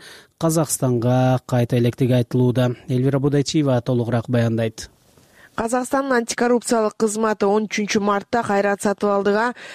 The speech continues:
Speaker 2: кызмат абалынан кыянат пайдалануу жана Казак Телеком акционердик коомунун каражатынын уурдалышы фактысы боюнча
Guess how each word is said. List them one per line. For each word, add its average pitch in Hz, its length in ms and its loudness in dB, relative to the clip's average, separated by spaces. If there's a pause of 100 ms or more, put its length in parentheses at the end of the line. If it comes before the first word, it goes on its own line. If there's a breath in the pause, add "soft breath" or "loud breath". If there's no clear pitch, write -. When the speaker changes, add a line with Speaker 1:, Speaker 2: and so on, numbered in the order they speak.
(160 loud breath)
Speaker 2:
кызмат 226 380 0
абалынан 208 420 2
кыянат 202 500 0
пайдалануу 208 640 2
жана 190 340 2
Казак 202 360 -2
Телеком 214 440 0
акционердик 185 600 0
коомунун 196 540 2
каражатынын 185 800 0
уурдалышы 196 560 0
фактысы - 420 -2
боюнча 190 560 2